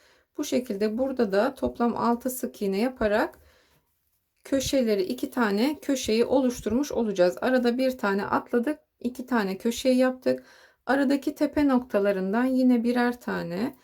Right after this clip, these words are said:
sık iğne yaparak diğer kısma kadar gidiyoruz. Birleştirme yeri yapmıyoruz. Döne döne örüyoruz.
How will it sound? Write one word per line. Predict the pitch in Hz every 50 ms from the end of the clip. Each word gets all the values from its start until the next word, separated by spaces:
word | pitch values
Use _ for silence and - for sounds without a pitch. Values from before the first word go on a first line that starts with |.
| _ _ _ _ _ _
sık | - - - - 302 294 - -
iğne | 226 208 202 202 196
yaparak | 214 247 254 - 226 214 233 285 339 - - _ _ _ _ _ -
diğer | 285 285 269 247 233 -
kısma | - 226 208 - - 180 180 185
kadar | - 240 233 254 254 262 262
gidiyoruz. | 247 254 240 262 254 262 262 254 262 269 - - - - _ _ _ -
Birleştirme | 254 269 262 269 277 269 - - - 277 262 262 262 254
yeri | 254 254 254 247
yapmıyoruz. | 254 262 285 285 285 262 262 254 254 285 285 - -
Döne | 247 247 254 269 254
döne | 226 220 208 202 190 - - - 240 262
örüyoruz. | 254 262 262 254 262 285 294 -